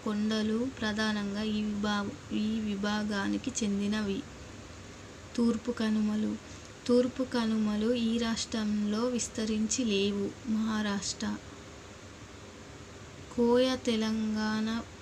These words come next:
కోయ తెగ ప్రజలు తెలంగాణలో నివసిస్తున్నారు. కోయ అనగా కొండలలో ఉంటున్న మంచి మనిషి.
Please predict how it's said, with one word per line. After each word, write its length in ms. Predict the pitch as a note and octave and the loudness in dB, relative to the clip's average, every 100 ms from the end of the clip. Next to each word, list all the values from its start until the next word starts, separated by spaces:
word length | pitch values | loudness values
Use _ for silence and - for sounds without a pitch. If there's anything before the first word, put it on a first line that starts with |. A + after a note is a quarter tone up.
| - - - - - - - | -16 -16 -16 -16 -16 -12 -4
కోయ 440 | A#3 A3 A#3+ C4 | 2 6 6 6
తెగ 380 | B3+ A3 G#3 A3 | 4 0 0 0
ప్రజలు 680 | A3 G#3+ G3+ A3 G#3+ A3 D#4+ - - - | 0 0 2 2 2 2 0 -4 -12 -2
తెలంగాణలో 920 | A3 G#3+ G#3+ A3 G#3+ G#3 G#3 G3+ G#3+ | 2 2 2 2 2 2 2 2 2
నివసిస్తున్నారు. 1160 | C4 A#3+ G#3+ A3+ - - A3 G#3+ G#3+ G#3 G3+ G#3+ - - - - - - - - - - - - - - - - - - - - - - - - - - - - - - - | 2 2 0 -2 -4 -2 0 2 2 0 0 -2 -6 -14 -14 -14 -16 -16 -16 -16 -16 -16 -16 -16 -16 -16 -14 -14 -14 -16 -16 -16 -16 -16 -14 -14 -14 -14 -16 -16 -16 -16 -10
కోయ 360 | - A#3 A#3 A#3+ - | 0 2 4 4 2
అనగా 460 | - G#3+ G#3 G#3 G#3 - - - | 0 2 2 -2 -4 -8 -12 -2
కొండలలో 760 | A3 A3 A3 A3 A3 G#3+ G#3+ C4 - | 2 2 2 0 0 0 0 -2 -2
ఉంటున్న 640 | A#3 A3 G#3+ A3+ G#3+ G#3+ G#3+ C4 - | 0 0 2 0 2 2 0 -4 -4
మంచి 840 | A#3 A3 G#3+ G#3+ - - - D4 | -2 0 0 -2 -4 -8 -2 0
మనిషి. 580 | C4+ A3 G#3+ G#3+ - G#3+ | 2 2 0 0 0 -2